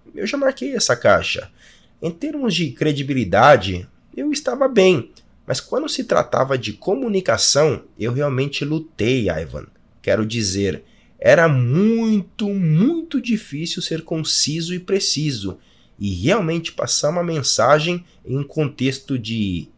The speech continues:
rede, em menos de sessenta segundos em nossa apresentação semanal, era difícil pra mim. Então esse foi provavelmente o meu C mais difícil, e isso me custou muito tempo.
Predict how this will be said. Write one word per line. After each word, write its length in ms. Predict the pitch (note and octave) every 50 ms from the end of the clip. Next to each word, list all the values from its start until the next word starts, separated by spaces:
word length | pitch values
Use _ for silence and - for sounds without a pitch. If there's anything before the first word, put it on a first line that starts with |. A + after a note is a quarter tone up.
| _ -
rede, 600 | - - A#2+ D#3 F3+ D#3 A#2 F2+ E2 D2 B1+ - _ _ _ _ -
em 100 | - F2
menos 460 | E2+ D#2 E2 G#2+ D3 F3 F#3 F3 D3 C3
de 80 | C3
sessenta 360 | - - A#2+ - C3 B2+ C3
segundos 600 | B2 - G#2+ F2+ C2 E2+ A2+ C3+ D3 C#3+ B2 G#2+
em 80 | A2 G2+
nossa 200 | G#2+ G#2+ - A#2
apresentação 480 | - - G#2 - - A2 G2+ - A2 G#2+
semanal, 680 | - - A2 G2+ F2 F2+ G#2 A#2 B2 G#2+ E2 - - _ _ _ _
era 200 | - - F2+ F#2+
difícil 640 | F#2+ - - - - - - G#2+ - - - - -
pra 140 | - D#2+ C#2+
mim. 200 | D2 E2+ B1+ - - _ _ _ _ _ _ _ -
Então 320 | F#2+ F#2 - - B2+ A2+ A#2+
esse 220 | D3 - - F3
foi 340 | E3 - - C3+ D3+ D#3+ D#3+
provavelmente 760 | D#3 - D#3+ C#3+ C#3+ D3 D3 D3+ C#3+ C#3+ D3 D3 D3 - -
o 240 | D3 C#3+ A#2+ F#2 F#2
meu 220 | C#3 C#3+ D#3 D3 C3+
C 260 | - - - D#3+ D#3
mais 340 | C#3+ C3 C#3+ E3+ G#3 A3 G3+
difícil, 680 | G#3 A3 G#3+ - - C#3+ A#2 G#2+ G#2 - - D#2 C2 - _ _ _ _ - -
e 160 | F#2+ F#2 G2+
isso 240 | A2+ A2+ - - B2
me 100 | A#2+ A#2+
custou 440 | B2 - A#2 - - - A2 A2 A#2
muito 420 | A#2 G#2 F#2+ G2+ G#2+ A2+ - D#3
tempo. 480 | D3+ - A2+ A2+ C3 C#3 B2+ - D#2+